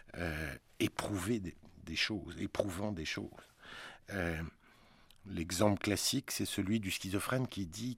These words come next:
que il, il n'a aucune sensation. Et si on lui met, euh, des poids, vingt ou vingt-cinq kilos, euh,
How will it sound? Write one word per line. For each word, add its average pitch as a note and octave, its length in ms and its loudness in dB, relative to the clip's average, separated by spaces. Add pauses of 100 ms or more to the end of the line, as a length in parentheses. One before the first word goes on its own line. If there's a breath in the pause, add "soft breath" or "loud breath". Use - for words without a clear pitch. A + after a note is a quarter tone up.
que F#2 380 0 (360 loud breath)
il, G#2 200 0 (120)
il G2+ 160 2
n'a G2+ 200 6 (140)
aucune C#3+ 640 -2
sensation. F2+ 640 0 (760 loud breath)
Et F2+ 60 -18
si - 220 -4
on F#2 100 4
lui F2+ 260 2
met, F#2 500 2
euh, C#2 300 -4 (540 soft breath)
des D2+ 220 -8 (100)
poids, D#2+ 560 -4
vingt F#2 300 0
ou F#2 100 -2
vingt-cinq F#2 400 2
kilos, F2 460 -4 (180)
euh, D2+ 60 -14